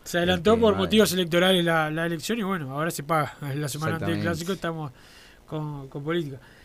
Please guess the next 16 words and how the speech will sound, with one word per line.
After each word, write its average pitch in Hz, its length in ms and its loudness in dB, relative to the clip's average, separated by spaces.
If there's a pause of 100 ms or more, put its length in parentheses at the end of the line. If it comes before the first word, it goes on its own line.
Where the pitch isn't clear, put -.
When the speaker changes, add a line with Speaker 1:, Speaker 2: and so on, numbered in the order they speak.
(200)
Speaker 1:
Bajísimo 233 500 6
Maxi 247 280 4
Olivera 247 580 6
y 214 80 0
mal 247 180 4
los 226 120 4
cambios. 233 460 4
Si 214 200 2
íbamos 226 340 2
a 190 80 -6
terminar 220 340 0
levantando 226 520 0
centros, 226 320 -4
se 202 60 -4
hubiese 214 200 -2
puesto 220 420 -2